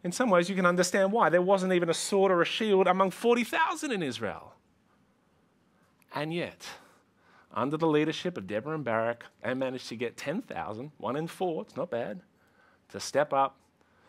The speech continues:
and go down and march against the tanks, the nine hundred chariots of Sisera and his army. No wonder it pra-, finishes with "Praise the Lord."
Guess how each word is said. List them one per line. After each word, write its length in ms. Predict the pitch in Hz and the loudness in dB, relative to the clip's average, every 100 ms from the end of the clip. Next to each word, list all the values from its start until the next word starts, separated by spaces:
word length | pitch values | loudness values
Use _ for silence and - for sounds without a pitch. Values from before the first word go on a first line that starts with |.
| _ _ | _ _
and 160 | 107 110 | -12 -4
go 180 | 123 135 | -2 0
down 320 | 120 117 135 | 0 0 0
and 120 | 110 | 0
march 320 | 127 - - | 0 -2 -6
against 420 | 117 110 123 - - | -6 -4 -6 -8 -12
the 60 | |
tanks, 560 | - 196 - - - - - _ _ _ _ _ _ _ | -8 -10 -10 -12 -12 -12 -18 _ _ _ _ _ _ _
the 100 | 120 | -4
nine 220 | 131 143 | -2 -2
hundred 320 | 139 143 147 | -4 -8 -12
chariots 680 | - 185 113 104 - - - - | -8 -4 -4 -6 -8 -12 -12 -12
of 120 | 120 | -10
Sisera 400 | - 107 113 107 | -8 -8 -6 -6
and 120 | 107 98 | -8 -10
his 100 | 117 | -6
army. 380 | 110 95 98 - _ _ _ _ - | -6 -6 -12 -20 _ _ _ _ -8
No 120 | 113 | -4
wonder 240 | 143 147 | -4 -4
it 40 | 107 | -4
pra-, 280 | 113 104 | -4 -6
finishes 500 | 101 156 143 - 104 | -6 -6 -6 -6 -8
with 140 | 120 - | -10 -8
"Praise 280 | 101 98 - | -6 -6 -8
the 80 | |
Lord." 260 | 139 67 | -12 -12